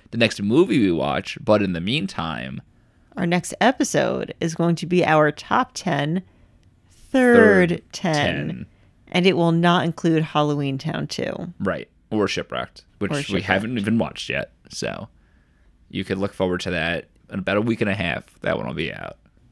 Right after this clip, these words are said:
Speaker 2: It's gonna be great.
Speaker 1: Oh, <sighs> it was great.
Speaker 2: All ten of them were great.
Speaker 1: Yeah.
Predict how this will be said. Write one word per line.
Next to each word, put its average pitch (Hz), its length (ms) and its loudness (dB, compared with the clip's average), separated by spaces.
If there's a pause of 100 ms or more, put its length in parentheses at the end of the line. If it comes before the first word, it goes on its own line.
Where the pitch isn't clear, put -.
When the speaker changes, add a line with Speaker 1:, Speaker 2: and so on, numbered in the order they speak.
(360)
Speaker 2:
It's 156 140 -10
gonna 170 160 0
be 175 80 0
great. - 360 -4 (640)
Speaker 1:
Oh, 98 200 -8 (340)
<sighs> - 320 -20
it - 100 -10
was 135 200 4
great. 85 320 -4 (720)
Speaker 2:
All 190 160 6
ten 226 220 0
of 269 100 2
them 143 140 4
were 143 120 0
great. 156 360 2
Speaker 1:
Yeah. 147 220 0